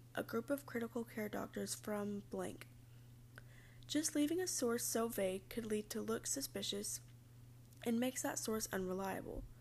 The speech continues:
Now, there were many sources that were specifically named in the article as well,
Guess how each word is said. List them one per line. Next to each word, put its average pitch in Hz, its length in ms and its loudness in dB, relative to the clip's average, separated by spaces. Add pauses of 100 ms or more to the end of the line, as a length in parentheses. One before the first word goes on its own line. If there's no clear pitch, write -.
(640)
Now, 247 380 4 (580)
there 302 180 4
were 330 220 6
many 302 280 6
sources 233 440 2
that 220 120 4
were 214 100 2
specifically 214 640 0
named 214 360 2
in 190 100 -2
the 196 120 2
article 180 360 0
as - 140 -4
well, - 320 -4